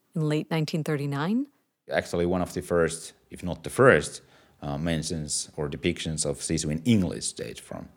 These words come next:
Speaker 2: from the Winter War. And especially the Americans were really, uh, interested in the concept.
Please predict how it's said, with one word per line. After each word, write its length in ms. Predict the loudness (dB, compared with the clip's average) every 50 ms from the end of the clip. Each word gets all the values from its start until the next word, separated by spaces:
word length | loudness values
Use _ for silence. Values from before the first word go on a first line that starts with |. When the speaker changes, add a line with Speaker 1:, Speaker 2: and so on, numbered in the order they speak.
| -20 -20 -20 -12
Speaker 2:
from 200 | -8 -8 -6 -6
the 100 | -6 -4
Winter 300 | -4 -4 -4 -4 -6 -6
War. 360 | -4 -4 -2 -4 -4 -6 -8 -14 _ _ _ _
And 280 | -12 -10 -10 -8 -6 -4
especially 400 | -2 4 4 4 6 6 4 4
the 100 | 4 2
Americans 640 | 2 6 10 12 12 12 12 10 6 2 -2 -4 -6
were 160 | -6 -6 -4
really, 340 | -4 -4 -4 -4 -6 -8 -8 -12 -20 -16 _
uh, 120 | -8 -8 -4 0
interested 680 | 2 2 2 2 2 2 2 2 0 0 -4 -6 -6 -6
in 140 | -6 -6 -6
the 100 | -8 -8
concept. 540 | -6 -4 -4 -4 -4 -6 -8 -8 -10 -12